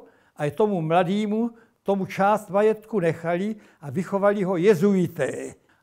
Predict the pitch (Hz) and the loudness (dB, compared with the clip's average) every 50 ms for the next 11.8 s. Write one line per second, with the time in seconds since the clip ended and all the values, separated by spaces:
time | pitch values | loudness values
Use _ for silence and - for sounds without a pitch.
0 | _ _ - 135 147 160 - 175 180 196 185 190 220 202 208 208 208 196 208 - | _ _ -4 -2 -2 -2 -2 -4 -4 -4 -4 -4 -4 -2 -2 -2 -4 -4 -2 -2
1 | 208 208 208 180 143 202 202 196 196 202 190 151 175 190 185 190 190 190 196 190 | -2 0 -2 -2 -2 -2 -2 -2 -2 -4 -4 -2 -2 -2 0 0 0 -2 -2 -4
2 | 196 - _ _ _ _ - - 190 - - 220 180 156 147 131 127 113 120 123 | -8 -14 _ _ _ _ -2 -2 0 2 4 2 2 2 -2 -4 -8 -10 -8 -4
3 | 139 180 202 202 208 208 - - _ _ _ _ _ - 175 - - - 196 214 | -2 -2 0 -2 -4 -6 -14 -20 _ _ _ _ _ -8 -8 -8 -4 -2 -2 0
4 | 208 262 262 247 202 220 208 180 170 170 165 135 - 220 220 214 - 165 180 170 | 0 0 0 2 2 2 2 0 -2 -4 -4 -2 -2 -2 -2 -4 -8 -10 -8 -6
5 | - 165 185 233 240 226 208 190 208 196 185 180 165 156 - - 139 131 120 120 | -4 -2 0 0 0 0 0 2 2 2 2 0 -4 -6 -8 -12 -12 -10 -10 -10
6 | - _ _ - 170 160 - - 208 208 208 - - 220 196 151 175 196 208 202 | -12 _ _ -10 -10 -6 -2 -2 -2 -2 -2 -4 -6 -4 -2 0 0 0 -2 -4
7 | - - - 143 127 120 - - - - - - _ - 147 123 175 180 208 202 | -10 -14 -12 -12 -10 -12 -12 -16 -20 -20 -20 -20 _ -12 -8 -6 -4 -2 -2 -2
8 | 175 202 202 196 196 - 208 208 208 - - 226 220 214 220 202 208 226 233 180 | 0 0 -2 -2 0 -2 -2 -2 -4 -8 -6 -4 -2 0 0 0 0 0 0 0
9 | 185 180 170 170 - 190 202 202 - 240 214 196 214 - - - 143 131 143 131 | 0 0 0 0 0 0 0 2 2 0 0 0 -2 -4 -6 -10 -10 -10 -10 -10
10 | 135 120 - - - - - 127 165 208 185 233 233 233 208 - 180 190 175 170 | -12 -12 -14 -16 -20 -16 -4 0 2 4 6 4 4 4 2 0 0 0 0 -2
11 | 156 - - 165 156 151 151 147 - - 202 196 175 208 - - | -4 -6 -6 -6 -4 -2 -4 -2 0 2 2 2 0 -2 -10 -20